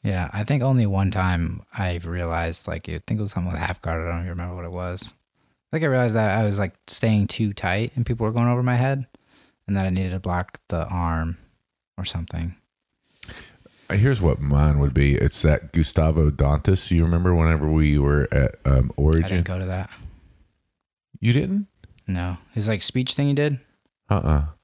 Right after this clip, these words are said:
Speaker 2: No, his lesson.
Speaker 1: Okay.
Speaker 2: It was the setup from the, 'cause he, you, you were there. I was
Speaker 1: The
Speaker 2: your
Speaker 1: flower
Speaker 2: partner.
Speaker 1: sweep to the
Speaker 2: Flower
Speaker 1: triangle?
Speaker 2: sweep.
Speaker 1: Okay.
Speaker 2: Yeah, flower sweep
Speaker 1: He did
Speaker 2: was
Speaker 1: a, he did, like, a whole mental coach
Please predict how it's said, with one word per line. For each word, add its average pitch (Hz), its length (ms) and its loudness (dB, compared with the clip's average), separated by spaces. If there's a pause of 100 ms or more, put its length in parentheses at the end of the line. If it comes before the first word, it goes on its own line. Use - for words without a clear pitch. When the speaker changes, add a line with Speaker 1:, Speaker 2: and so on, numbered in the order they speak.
Speaker 2:
No, 82 280 2
his 80 220 2
lesson. 78 480 2 (1040)
Speaker 1:
Okay. 101 280 -4 (680)
Speaker 2:
It 101 120 0
was 95 340 2
the 87 180 2
setup 117 520 0
from 87 200 2
the, - 140 0
'cause - 260 2
he, 110 60 4 (220)
you, - 220 -2
you 151 120 -2
were 160 180 -2
there. 85 500 0
I 120 40 -8
was 123 120 -2
Speaker 1:
The 127 60 2
Speaker 2:
your 135 100 4
Speaker 1:
flower 120 200 0
Speaker 2:
partner. 113 80 0 (140)
Speaker 1:
sweep 62 100 2
to 120 80 0
the 113 80 -2
Speaker 2:
Flower 120 160 4
Speaker 1:
triangle? 117 180 4
Speaker 2:
sweep. - 240 -6
Speaker 1:
Okay. 110 100 4
Speaker 2:
Yeah, 101 100 2
flower 101 300 2
sweep 98 160 0
Speaker 1:
He 113 60 2
did 180 140 4
Speaker 2:
was 156 80 2
Speaker 1:
a, 127 100 0
he 135 140 0
did, 147 200 0
like, 131 140 0
a 120 80 2
whole 120 160 2
mental 117 320 0
coach - 560 -4